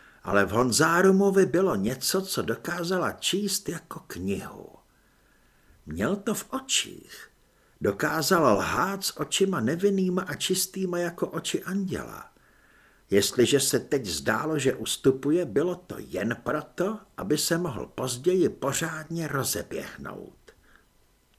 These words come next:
Dobrá, <laughs> dobrá. Eh, já přísahám, že nejsem z těch, kdo by neposlouchali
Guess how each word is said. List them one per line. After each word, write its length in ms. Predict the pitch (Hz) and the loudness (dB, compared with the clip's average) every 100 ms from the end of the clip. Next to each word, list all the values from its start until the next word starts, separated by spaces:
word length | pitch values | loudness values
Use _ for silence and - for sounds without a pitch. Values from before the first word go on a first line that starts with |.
| _ _ - - - | _ _ -18 -16 -6
Dobrá, 960 | 87 104 101 110 101 95 95 92 92 123 110 107 | 2 4 8 10 10 6 4 0 2 2 4 4
<laughs> 380 | - - - 76 | 0 -16 -12 -10
dobrá. 960 | 71 95 107 90 80 65 58 58 55 - - - - - - | -4 2 2 2 -6 -8 -10 -12 -12 -14 -16 -20 -20 -20 -12
Eh, 440 | 78 73 67 64 60 _ _ _ 78 | -8 -6 -6 -8 -10 _ _ _ -4
já 240 | 90 85 | -2 -2
přísahám, 1000 | - - 123 - 123 95 98 107 113 117 | -2 -2 0 4 6 6 8 8 8 6
že 380 | 104 104 95 90 | 6 6 6 6
nejsem 420 | 98 107 120 107 | 4 4 4 4
z 120 | - | 2
těch, 400 | - 107 120 - | 2 4 4 2
kdo 220 | - 107 107 | 2 6 8
by 380 | 110 92 80 76 | 8 8 4 -2
neposlouchali 1120 | 104 - 113 - 101 107 - 107 113 104 80 | -2 0 0 0 4 4 4 6 10 10 8